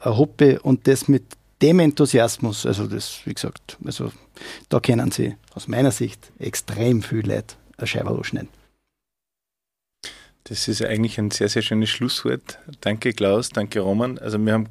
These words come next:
Speaker 2: gesehen, äh, so ein Videodreh passt auch gut in ein Unternehmen oder in den Standard vom Glurtnest, äh, weil es sehr viel mitbringt, was da einfach auch passt. Einfach Dinge probieren, miteinander reden und dann kann was Großes entstehen.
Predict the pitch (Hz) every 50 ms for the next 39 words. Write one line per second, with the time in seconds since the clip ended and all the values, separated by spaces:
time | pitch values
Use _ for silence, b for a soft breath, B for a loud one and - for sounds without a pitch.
0 | - - - - 98 98 104 110 117 120 117 B B B B B B B B _
1 | - 104 98 107 110 - - 113 107 101 104 123 135 147 143 131 127 113 113 117
2 | 120 - 95 101 110 - - 101 110 - - - - 120 120 135 135 - 113 123
3 | 120 110 110 110 107 104 104 104 107 110 107 - 104 101 98 104 117 131 135 127
4 | 117 113 104 107 104 107 107 107 107 107 107 107 120 110 110 107 101 - - 92
5 | 92 110 123 127 113 - - 117 104 - 107 107 117 110 - 127 123 117 - -
6 | - B B B B B B B - - 107 104 104 98 98 104 107 107 - -
7 | - 113 101 101 - 127 113 113 117 120 117 - 117 107 107 98 98 104 - -
8 | 110 104 107 104 98 - 101 - 101 - - 92 95 - - - - - 104 101
9 | - - - - - _ 117 120 127 123 117 117 120 113 110 117 123 139 147 147
10 | 139 139 135 - - 117 123 110 113 113 104 98 107 117 117 107 107 107 113 123
11 | 127 131 123 120 107 - 107 110 110 110 - B B B B B B B - 98
12 | 107 113 - 113 110 110 104 101 - - 110 107 107 - - 107 110 113 104 -
13 | - - 92 90 - -